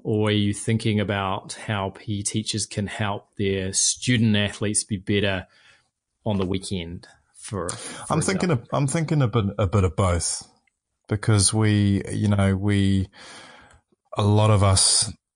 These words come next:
Speaker 2: uh, coaching, extracurricular, so we
Speaker 1: Mm.
Speaker 2: are, we are doing both roles. We are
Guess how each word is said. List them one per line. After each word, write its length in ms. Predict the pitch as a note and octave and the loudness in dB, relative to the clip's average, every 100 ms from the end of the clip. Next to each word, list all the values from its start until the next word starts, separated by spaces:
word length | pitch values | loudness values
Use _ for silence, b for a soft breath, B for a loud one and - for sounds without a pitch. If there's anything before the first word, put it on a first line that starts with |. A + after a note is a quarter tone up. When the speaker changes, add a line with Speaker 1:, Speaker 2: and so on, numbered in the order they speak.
| _ _ _ - | _ _ _ -2
Speaker 2:
uh, 560 | F#2+ F2+ F2 F2 F2 F2+ | 0 2 2 2 0 0
coaching, 640 | - G2 - G#2+ B2 A2+ - _ _ - | 0 0 2 2 0 -6 -14 _ _ -6
extracurricular, 880 | - - G2 G#2+ G2 - A2 G#2+ G#2 | -4 -2 -2 -2 -2 -2 0 0 -2
so 160 | - A#2+ | 0 2
we 160 | G#2 | 4
Speaker 1:
Mm. 100 | F2+ | 2
Speaker 2:
are, 500 | F#2 F2+ F2 F2 E2 - | 2 2 0 0 -2 -6
we 180 | G2+ F#2 | -8 -4
are 200 | F2+ F2 | -2 -2
doing 520 | E2+ F#2 F2 F2 E2+ | 0 2 2 2 0
both 340 | - F2 F2 E2+ | 0 -2 -2 -4
roles. 400 | E2+ G#2+ G#2 G2+ | -4 -2 -4 -2
We 160 | F2+ | -2
are 340 | F2 F2 F2 | -2 -2 -2